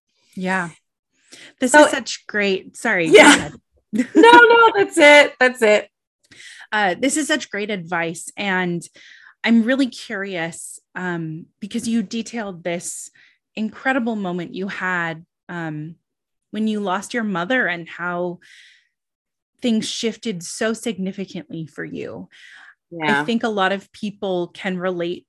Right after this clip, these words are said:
Speaker 1: to having moments in their life like that pop up, or incredible shifts in their lives that change the course of their lives and their trajectories
Speaker 2: Mm-hmm.
Speaker 1: and their careers. When you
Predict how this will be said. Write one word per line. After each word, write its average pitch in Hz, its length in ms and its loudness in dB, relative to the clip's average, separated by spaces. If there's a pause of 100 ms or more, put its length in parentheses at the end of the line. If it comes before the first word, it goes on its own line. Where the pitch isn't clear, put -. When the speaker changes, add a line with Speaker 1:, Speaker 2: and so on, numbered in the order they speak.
Speaker 1:
to 185 340 -8
having 190 420 -6
moments 175 340 -6
in 170 80 -10
their 160 160 -8
life 175 280 -8
like 165 160 -14
that - 240 -10
pop - 260 -10
up, 254 300 0 (160)
or 165 500 -6 (580)
incredible 196 640 -6
shifts - 460 -10
in 208 80 -8
their 185 160 -6
lives 165 560 -10 (320)
that - 160 -4
change 185 340 -6
the 175 100 -8
course - 720 -10 (320)
of 175 200 -8
their 160 240 -6
lives 160 480 -6
and 160 100 -10
their 160 120 -12
trajectories 160 600 -10
Speaker 2:
Mm-hmm. 160 80 -14
Speaker 1:
and 160 80 -12
their 151 80 -12
careers. 170 920 -10 (1000)
When 220 340 -2
you 214 600 -4